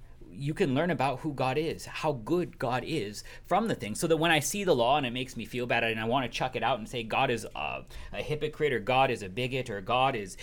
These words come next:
is mean," I can look at the thing and say, Well, actually, no, I'm gonna read through these things, and this is actually how I would like to be treated. I would like to not be shot or, or stolen from or cheated on or gossiped about.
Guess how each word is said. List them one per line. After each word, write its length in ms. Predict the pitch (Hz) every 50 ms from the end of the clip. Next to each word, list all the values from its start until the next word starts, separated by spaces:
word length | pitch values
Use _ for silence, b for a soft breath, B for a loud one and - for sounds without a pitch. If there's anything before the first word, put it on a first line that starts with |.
| B B
is 200 | - 95 95 -
mean," 520 | 92 92 107 135 156 165 170 180 196 185 185 B B B B
I 100 | 113 131
can 180 | - 147 127
look 140 | 143 190 -
at 100 | 233 226
the 60 | -
thing 180 | - - 131 113
and 120 | 110 107
say, 140 | - 135 123
Well, 340 | 117 131 147 147 143 143 -
actually, 540 | - 131 151 165 - - 190 190 190 185 180 - - - - - - - - - - 143 143 - 113 - - - - - - -
no, 180 | 151 175 190
I'm 100 | 185 151
gonna 160 | 143 156 151 143
read 200 | 143 156 151 151
through 100 | 160 160
these 200 | 151 151 147 -
things, 200 | 156 151 165 135
and 80 | 123 117
this 140 | 143 139 -
is 60 | 147
actually 280 | 131 143 - - 160 143
how 260 | 123 117 104 95 95
I 100 | 123 127
would 140 | 135 135 120
like 180 | 101 110 113
to 60 | -
be 100 | - 123
treated. 400 | 131 - - 208 214 214 - - - b b b b
I 60 | -
would 120 | 131 127 120
like 200 | 131 143 151 151
to 80 | -
not 260 | 131 120 120 127 - -
be 140 | 87 107
shot 520 | 107 - - - 117 120 127 139 151 - - -
or, 300 | - 107 101 92 90 -
or 240 | - 92 92 85 92 -
stolen 640 | - - - - - - - 120 143 151 143 143 135
from 340 | 139 - 131 123 135 139 127
or 160 | 92 90 87
cheated 480 | - - - - 160 160 147 151 147
on 320 | 147 135 135 139 139 143 139
or 120 | - 87
gossiped 520 | 92 92 107 110 123 120 - 131 - - 131
about. 360 | 120 120 110 120 127 -